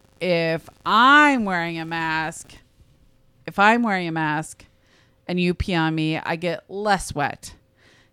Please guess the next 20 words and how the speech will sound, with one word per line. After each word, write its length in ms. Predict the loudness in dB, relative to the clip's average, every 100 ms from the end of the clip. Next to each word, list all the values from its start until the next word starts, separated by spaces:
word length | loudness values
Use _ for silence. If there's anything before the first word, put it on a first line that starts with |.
| _
If 640 | -2 0 0 0 -4 -12 _ _ _ _ -20
you 480 | -16 -10 -2 0 -2
pee 200 | -2 0
on 180 | 2
me, 160 | 0 -2
but 220 | -4 -6 -8
you're 520 | -10 2 8 10 10
wearing 380 | 8 2 2 0
pants 380 | -2 -2 -2 -4
and 100 | 0
I'm 320 | 4 4 4
wearing 280 | 2 0 -2
pants, 440 | -4 -4 -4 -8 _ -4
I'm 100 | 0
not 160 | 0
gonna 140 | 0 -6
get 160 | -4
wet 180 | -4 -4
at 100 | -4
all." 320 | -8 -8 -16